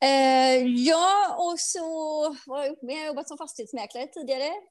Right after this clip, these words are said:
en, en stund i livet och, eh, köpt och sålt en hel del hästar i privat regi. Ehm, importerat en del hästar från Irland företrädesvis och England sista tiden, en del ponnysar.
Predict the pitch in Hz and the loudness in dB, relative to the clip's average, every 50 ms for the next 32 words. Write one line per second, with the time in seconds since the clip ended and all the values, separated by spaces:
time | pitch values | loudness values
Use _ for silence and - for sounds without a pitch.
0 | 403 302 330 320 320 - 320 302 285 320 302 - - - - 311 302 285 320 330 | -16 -14 -14 -14 -12 -12 -12 -12 -12 -12 -14 -16 -16 -14 -12 -10 -8 -8 -6 -6
1 | 349 285 262 294 - - - - - 302 302 - 247 285 - _ _ _ - 262 | -6 -4 -4 -6 -6 -8 -14 -18 -18 -16 -12 -10 -10 -10 -10 _ _ _ -8 -6
2 | 254 254 254 254 247 247 262 247 - _ _ _ _ _ _ _ _ _ - - | -6 -4 -4 -4 -4 -4 -6 -8 -14 _ _ _ _ _ _ _ _ _ -12 -10
3 | 339 330 330 - 320 339 - 349 330 294 269 - 320 330 330 277 277 294 302 269 | -10 -10 -10 -10 -8 -8 -6 -4 -4 -6 -6 -6 -6 -6 -4 -4 -4 -4 -4 -4
4 | 294 311 302 - - - 226 233 254 277 320 311 254 - - 294 - 254 262 247 | -6 -6 -8 -12 -8 -4 -2 -2 -2 -2 -2 -6 -12 -14 -14 -10 -8 -6 -4 -4
5 | 240 247 240 214 226 240 254 - _ - 262 214 190 175 226 233 - - - - | -4 -6 -8 -10 -12 -16 -18 -16 _ -8 -6 -6 -6 -6 -8 -10 -14 -14 -12 -8
6 | 247 262 269 269 - 285 269 285 311 339 320 - _ _ _ _ _ - - - | -8 -8 -6 -6 -6 -6 -4 -4 -6 -8 -10 -14 _ _ _ _ _ -20 -20 -20
7 | _ _ _ _ _ _ _ _ - 247 254 254 254 254 254 254 254 262 262 262 | _ _ _ _ _ _ _ _ -6 -4 -2 -2 -2 -2 -2 -2 -2 -2 -2 -2
8 | 262 240 254 - - 285 277 285 277 - 302 247 247 262 277 - 294 285 262 262 | -2 -4 -8 -10 -10 -10 -8 -8 -8 -6 -4 -2 -2 -2 -4 -4 -4 -4 -4 -4
9 | 294 277 269 - - - 262 254 277 240 240 240 233 - - 254 240 214 202 220 | -4 -6 -8 -8 -6 -6 -6 -4 -4 -4 -4 -6 -6 -6 -4 -4 -4 -2 -4 -4
10 | 226 240 269 262 - 302 254 254 254 277 247 262 - - 247 254 254 - - 247 | -4 -4 -4 -4 -4 -4 -4 -4 -4 -4 -4 -4 -4 -4 -4 -4 -4 -4 -4 -4
11 | 226 226 214 214 233 262 302 302 294 311 294 - 302 294 - 320 285 277 254 285 | -4 -4 -6 -4 -4 -4 -4 -4 -6 -8 -10 -8 -10 -8 -6 -4 -2 0 0 0
12 | 277 311 302 285 285 277 - - 277 262 247 277 - 277 254 269 294 349 302 262 | 0 0 -2 -2 -4 -4 -2 -2 -2 -2 -2 -2 -2 0 0 0 -2 -4 -8 -14